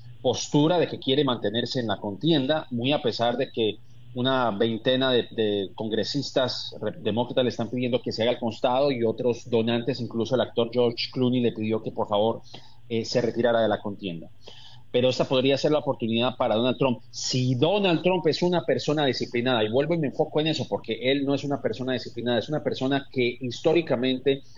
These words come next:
va en contra de, eh, lo que le aconsejan sus asesores alrededor, y esto es, ha sido realmente toda la vida, desde que fue,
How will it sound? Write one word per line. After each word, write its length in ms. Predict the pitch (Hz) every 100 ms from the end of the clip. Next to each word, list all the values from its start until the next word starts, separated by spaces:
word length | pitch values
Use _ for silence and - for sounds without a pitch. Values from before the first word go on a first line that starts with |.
| - 117
va 200 | 131 -
en 200 | 135 123
contra 600 | - 151 156 170 160 165 - - - - -
de, 540 | 117 120 143 170 180 - -
eh, 320 | 127 120 117 117
lo 200 | 117 117
que 140 | - 123
le 440 | 113 110 110 101 - 120 117 - -
aconsejan 640 | 117 - 120 110 143 143 156
sus 280 | 139 123
asesores 520 | 127 127 117 139 147 135
alrededor, 440 | 117 117 143 156
y 40 | 113
esto 420 | - 139 143 - -
es, 280 | 120 117 -
ha 100 | 113
sido 260 | 110 139 147
realmente 380 | 113 123 139 135
toda 200 | 143 139
la 60 |
vida, 160 | 156 123
desde 240 | 104 101
que 120 | -
fue, 320 | - 147 151